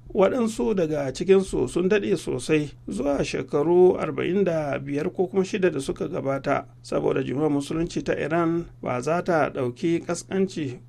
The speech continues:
komai da ita gidan jiya ba. Babu wata ƙasa a duniya wacce ta cutar da Jamhuriyar Musulunci ta Iran tun bayan nasarar juyin juya hali Musulunci a ƙasar Iran kamar gwamnatin Amurka. Amma rikici tsakanin ƙasashen biyu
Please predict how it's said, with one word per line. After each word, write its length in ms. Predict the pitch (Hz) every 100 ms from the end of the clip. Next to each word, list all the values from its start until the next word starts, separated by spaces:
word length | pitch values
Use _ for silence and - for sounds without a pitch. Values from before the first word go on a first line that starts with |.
| - -
komai 420 | 180 175 185 190
da 240 | 180 151 131
ita 220 | 147 - 156
gidan 320 | 156 156 160
jiya 240 | 160 170 135
ba. 460 | 131 127 123 - - - -
Babu 400 | 170 208 247 214
wata 220 | 180 196
ƙasa 520 | 196 196 214 202 -
a 80 | 151
duniya 340 | 151 180 196 175
wacce 440 | 143 135 196 143
ta 120 | 135
cutar 340 | 190 - 202 220
da 80 | 185
Jamhuriyar 360 | 170 151 180 160
Musulunci 420 | 151 202 196 175
ta 80 | 170
Iran 380 | 143 147 139 - - - -
tun 160 | - 143
bayan 240 | 151 165
nasarar 320 | 170 175 180 143
juyin 200 | 147 175
juya 140 | 151 131
hali 220 | 160 165
Musulunci 580 | 151 156 185 196 196 165
a 120 | 127
ƙasar 340 | 151 - 185 -
Iran 380 | 151 175 180 -
kamar 240 | - 135 165
gwamnatin 440 | 160 180 180 - -
Amurka. 680 | - 156 139 139 131 131 - - -
Amma 540 | 170 185 208 269 320 269
rikici 560 | 196 180 - 220 226
tsakanin 720 | 226 180 190 190 208 202 208 202
ƙasashen 560 | 214 214 170 190 196
biyu 380 | 143 151 151 -